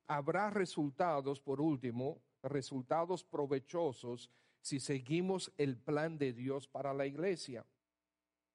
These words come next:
En la Nueva Biblia de las Américas, el mismo versículo lee de la siguiente manera:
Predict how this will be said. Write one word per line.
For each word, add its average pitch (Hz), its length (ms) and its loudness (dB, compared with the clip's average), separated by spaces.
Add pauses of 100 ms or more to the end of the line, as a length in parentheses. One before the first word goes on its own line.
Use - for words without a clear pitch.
(960)
En 139 180 2
la 135 260 2 (920)
Nueva 151 440 2
Biblia 151 360 2
de 147 100 4
las 135 220 0
Américas, 123 920 -2
el 123 180 -2
mismo 156 320 0
versículo 139 580 -2
lee 139 440 0
de 127 120 -2
la 120 140 0
siguiente 120 480 -6
manera: 110 480 -6